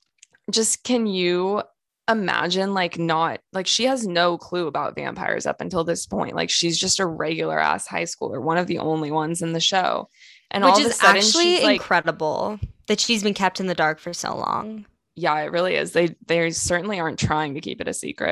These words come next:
Speaker 1: or if they are, they're doing it very poorly. But she, like, just randomly, like, has, like, wants to drink the blood and then does and then likes it. Like, can you imagine? I would feel like such a fucking freak. How do you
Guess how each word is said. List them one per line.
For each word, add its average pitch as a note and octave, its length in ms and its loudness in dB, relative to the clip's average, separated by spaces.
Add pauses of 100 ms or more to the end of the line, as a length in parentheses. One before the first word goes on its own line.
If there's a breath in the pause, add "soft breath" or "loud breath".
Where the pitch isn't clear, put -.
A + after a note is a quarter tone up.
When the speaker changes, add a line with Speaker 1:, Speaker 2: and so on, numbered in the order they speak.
Speaker 1:
or F3 80 8
if F#3 120 2
they E3+ 120 4
are, D#3 280 2
they're E3+ 100 -2
doing E3+ 220 -6
it D3+ 120 -8
very D#3 220 -2
poorly. D3+ 460 -2
But E3 280 0 (440)
she, F#3+ 520 -2 (1000)
like, G3 340 0
just - 380 -2 (260)
randomly, F3+ 800 4
like, F3 180 2
has, E3 340 -6 (360)
like, F3 180 0
wants D#3+ 520 0
to F3+ 100 -4
drink E3 260 0
the E3 80 -2
blood D3 280 2
and F3 140 -2
then D#3+ 200 -4 (100)
does D#3+ 380 4
and E3+ 140 -2
then D#3 160 -6
likes - 360 -4
it. F#3+ 60 0
Like, G3+ 160 0
can G#3+ 180 0
you G#3+ 80 0
imagine? F3+ 520 -4
I F3 120 -2
would F3+ 140 -2
feel A3 160 0
like A3+ 160 0
such - 300 -4
a A3 60 -6 (160)
fucking A3 420 0 (180)
freak. F3 840 -2 (1400)
How A3 180 6
do - 60 8
you C4 60 10